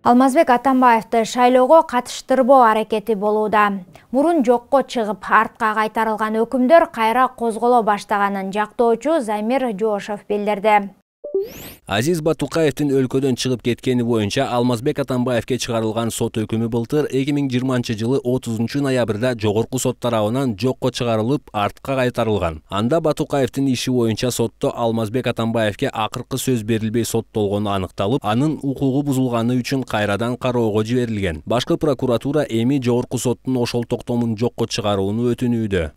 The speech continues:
Speaker 2: Бул мурдагы президентти шайлоого катыштырбоо үчүн анын соттолгонун күчүндө калтыруу аракетинде болуп жатат деп эсептейбиз.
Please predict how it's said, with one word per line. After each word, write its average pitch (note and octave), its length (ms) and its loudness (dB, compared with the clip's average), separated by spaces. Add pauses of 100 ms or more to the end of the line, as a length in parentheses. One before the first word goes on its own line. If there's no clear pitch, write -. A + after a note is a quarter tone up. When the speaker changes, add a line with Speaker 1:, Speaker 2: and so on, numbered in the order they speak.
Speaker 2:
Бул C#3 360 0
мурдагы C#3 480 0
президентти C3+ 600 -2
шайлоого B2+ 500 0
катыштырбоо B2+ 720 -2
үчүн C#3 300 -2
анын B2+ 340 2
соттолгонун C3 880 0
күчүндө A#2+ 400 0
калтыруу A2+ 480 0
аракетинде A2 640 -2
болуп B2 240 0
жатат A2 240 -2
деп A#2 160 -4
эсептейбиз. G#2+ 680 -2